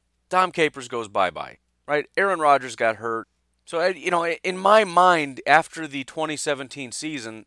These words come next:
everything was kind of fine and also kind of awesome because we moved on from Dom Capers and got Mike Pettine.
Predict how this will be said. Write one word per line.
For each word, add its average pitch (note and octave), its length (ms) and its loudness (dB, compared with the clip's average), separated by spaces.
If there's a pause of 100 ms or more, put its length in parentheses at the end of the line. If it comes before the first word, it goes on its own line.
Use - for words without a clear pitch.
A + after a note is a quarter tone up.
(160)
everything A#3+ 320 0
was D3 140 -8
kind D#3 260 -2
of A#2+ 60 -6
fine A2 500 -4 (220)
and G3 140 0
also G3+ 260 2
kind C#3+ 220 0
of B2+ 40 -2
awesome F3+ 360 2
because C3 240 -12
we D3 60 -8
moved C#3 260 -8
on D3+ 100 -2
from D3 160 -12
Dom A#2 220 0
Capers A2+ 320 -6
and A#2+ 80 -14
got G#2 160 0
Mike A#2+ 240 -4
Pettine. G2 340 -8